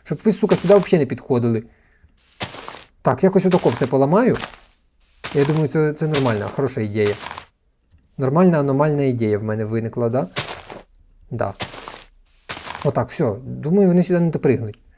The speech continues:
Коротше, я пересиджую ніч на дереві. Отака моя тактика зараз. А далі будемо дивитися, що ми зможемо зробити з вами. От, бо того, що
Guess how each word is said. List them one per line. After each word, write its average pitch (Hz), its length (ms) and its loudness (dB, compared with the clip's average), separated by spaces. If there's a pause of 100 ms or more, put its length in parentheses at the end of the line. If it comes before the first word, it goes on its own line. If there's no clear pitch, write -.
(180)
Коротше, 190 300 4
я 226 120 8
пересиджую 233 540 4
ніч 214 240 2
на 175 100 0
дереві. 214 400 4 (100)
Отака 143 260 2
моя 110 200 0
тактика 107 420 -6
зараз. 110 360 -2 (360)
А 147 120 0
далі 214 200 8
будемо 170 280 4
дивитися, 123 400 0
що 120 140 -6
ми 117 80 -4
зможемо 113 360 -2
зробити 113 360 0
з 135 60 -4
вами. 107 280 0 (1000)
От, 131 360 0
бо 123 220 -2
того, 147 280 2
що 147 360 -2